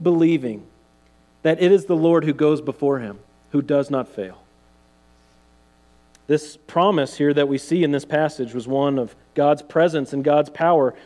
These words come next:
Joshua has had so many experiences, but now he's being promised,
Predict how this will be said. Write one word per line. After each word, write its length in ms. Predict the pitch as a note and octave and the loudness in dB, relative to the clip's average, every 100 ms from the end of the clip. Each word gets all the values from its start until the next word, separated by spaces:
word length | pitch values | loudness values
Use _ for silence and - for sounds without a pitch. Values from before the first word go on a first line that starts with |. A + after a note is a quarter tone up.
| - _ _ _ _ _ _ _ _ _ | -20 _ _ _ _ _ _ _ _ _
Joshua 400 | - D3 D3+ D#3 | -2 -2 0 0
has 320 | D3 C3 - - _ | 2 0 -4 -20 _
had 140 | C#3 C3+ | -4 -2
so 160 | F3+ | 0
many 180 | G3 F3 | 2 2
experiences, 880 | D#3 - F3+ A3 F3 C#3+ A#2+ - - C3+ | 0 0 2 4 2 0 -4 -6 -10 -4
but 160 | C#3+ | 0
now 200 | D3+ F3 | 0 2
he's 120 | F3+ | 0
being 220 | D3+ F3+ D#3+ | 0 -2 0
promised, 500 | G3 G3 E3 C#3+ | 0 2 0 -2